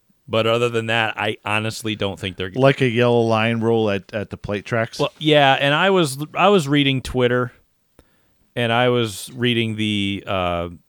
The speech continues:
Speaker 1: like, what, what all the sports writers and, and nascar writers were coming up with, and they said they were talking to people from nascar.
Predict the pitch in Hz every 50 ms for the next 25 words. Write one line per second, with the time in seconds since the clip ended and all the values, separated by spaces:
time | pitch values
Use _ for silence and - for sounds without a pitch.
0 | _ _ _ _ _ _ _ _ _ _ _ _ - - _ _ _ _ _ _
1 | _ _ _ 151 139 131 120 110 127 127 131 131 143 - 156 151 160 180 202 -
2 | 202 175 156 135 120 - - - 107 104 98 - - 107 101 98 98 98 95 87
3 | - 92 85 82 - 95 87 87 90 90 92 92 - - 98 92 92 90 92 92
4 | 95 92 - 92 90 - - 98 95 95 90 - - 95 - - 104 113 135 156
5 | 139 - 143 131 123 120 117 117 110 101 - 113 98 95 - - 98 90 - 90
6 | - - 104 98 - 95 90 - - - - 98 98 98 92 90 87 95 98 -
7 | - - 101 101 101 98 95